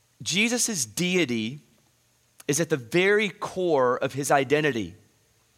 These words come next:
It is who he is. And so to deny his deity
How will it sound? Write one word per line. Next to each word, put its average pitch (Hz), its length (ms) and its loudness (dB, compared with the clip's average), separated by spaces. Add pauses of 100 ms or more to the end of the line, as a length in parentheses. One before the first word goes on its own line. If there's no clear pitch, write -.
(440)
It 170 120 2
is 165 200 -2
who 202 180 -2
he 190 260 -4
is. 143 720 0 (540)
And 151 100 0
so 180 240 0
to 185 240 -6
deny 160 580 2
his 165 320 -2
deity 127 760 -2